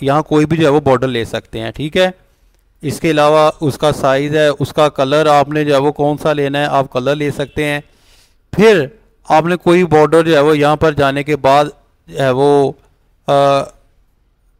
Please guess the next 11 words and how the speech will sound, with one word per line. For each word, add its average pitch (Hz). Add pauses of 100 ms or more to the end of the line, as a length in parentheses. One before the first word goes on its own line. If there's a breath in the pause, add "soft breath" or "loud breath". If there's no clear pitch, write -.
(140)
insert 160
करना 151
है, 185
तो 190
आप 156 (340)
table 175
insert 165
पर 175
जाने 139
के 147
बाद, 143